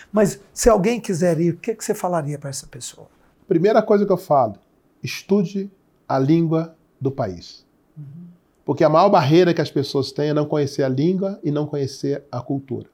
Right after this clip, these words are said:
Speaker 1: Uhum.
Speaker 2: Então, a eficiência de um processo mi-, missionário está, primeiro,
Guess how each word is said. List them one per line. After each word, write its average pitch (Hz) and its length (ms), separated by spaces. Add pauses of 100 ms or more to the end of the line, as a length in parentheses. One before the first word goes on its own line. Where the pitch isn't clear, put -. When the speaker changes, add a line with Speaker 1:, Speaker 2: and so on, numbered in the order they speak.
(260)
Speaker 1:
Uhum. 151 260 (140)
Speaker 2:
Então, 147 380 (100)
a 135 140
eficiência 165 840
de 147 100
um 147 80
processo 131 680
mi-, 127 240
missionário 135 560
está, 131 320
primeiro, 147 480